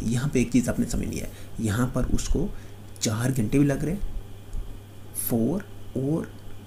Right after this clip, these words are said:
plus, देखिए हम उसको, उसको दस मिनट ज़्यादा लग रहे हैं। कितने मिनट लग रहे हैं? दस मिनट ज़्यादा, ठीक है ना? तो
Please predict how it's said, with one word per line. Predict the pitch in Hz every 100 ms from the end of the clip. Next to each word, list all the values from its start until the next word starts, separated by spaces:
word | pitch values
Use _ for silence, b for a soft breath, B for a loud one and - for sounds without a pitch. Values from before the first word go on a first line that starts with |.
| - - -
plus, | - 123 - - -
देखिए | 120 98 - 139
हम |
उसको, | - - - - - B B B B B -
उसको | 123 - 131 160 - -
दस | 135 -
मिनट | 123 120 143 -
ज़्यादा | - -
लग | 85 -
रहे | -
हैं। | - - -
कितने | 123 131
मिनट | 131 127
लग | 123
रहे | 131
हैं? | 202 - - 107
दस | 127 -
मिनट | 120 101
ज़्यादा, | - - - - - -
ठीक | 127
है | 151
ना? | - B B B
तो | -